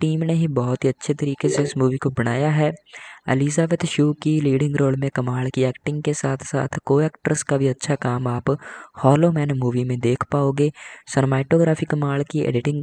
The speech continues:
कमाल की, पूरी ही टीम ने बाकमाल काम इस मूवी में किया है। बॉक्स ऑफिस कलेक्शन से आपको पता चल गया होगा कि काफ़ी बड़ी मूवी है हॉलो मैन मूवी, क्योंकि नाइंटी फ़ाइव मिलियन डॉलर्स, डॉलर्स के बजट में बनी इस मूवी ने लगभग वन नाइंटी मिलियन डॉलर की अर्निंग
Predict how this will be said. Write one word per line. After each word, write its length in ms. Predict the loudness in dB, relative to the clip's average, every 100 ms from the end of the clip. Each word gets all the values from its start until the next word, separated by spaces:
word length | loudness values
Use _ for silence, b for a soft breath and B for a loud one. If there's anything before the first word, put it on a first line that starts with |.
| -2
कमाल 300 | 0 0 0
की, 140 | -2
पूरी 320 | 2 2 4
ही 80 | 2
टीम 220 | 0 -4
ने 160 | -2 -2
बाकमाल 560 | 0 -2 -2 -2 -2 -2
काम 280 | -2 -2 -4
इस 220 | -6 -4 0
मूवी 300 | 2 2 0
में 140 | -2
किया 280 | -2 0 2
है। 180 | 2 -2 B B B B B 4
बॉक्स 320 | 4 2 0
ऑफिस 160 | 0
कलेक्शन 400 | 0 -2 0 -2
से 180 | 0 0
आपको 300 | 0 0 0
पता 280 | 2 0 0
चल 220 | 0 0
गया 180 | 0 0
होगा 180 | 2 0
कि 140 | -2
काफ़ी 360 | -2 -2 0 0
बड़ी 280 | 0 0 2
मूवी 300 | 2 2 2
है 160 | 2 2
हॉलो 280 | 2 2
मैन 200 | 2 0
मूवी, 260 | 0 0 0
क्योंकि 240 | 0 -2
नाइंटी 360 | 0 -2 0 -2
फ़ाइव 520 | -2 -4 0 0 0
मिलियन 420 | 0 0 2 0 2
डॉलर्स, 560 | 2 0 -2 -6 -8 -10 B B B 4
डॉलर्स 360 | 4 4 0
के 140 | -2 -2
बजट 280 | 0 0 0
में 160 | -2
बनी 180 | 0 -2
इस 140 | -2 -2
मूवी 220 | 0 0
ने 160 | -2 -4 B B B 0
लगभग 460 | 2 4 2 2 2
वन 120 | 0
नाइंटी 380 | -2 -2 -2 -2
मिलियन 360 | 0 0 0
डॉलर 280 | 0 0 -2
की 200 | -4 -2
अर्निंग 440 | 0 -2 -2 -4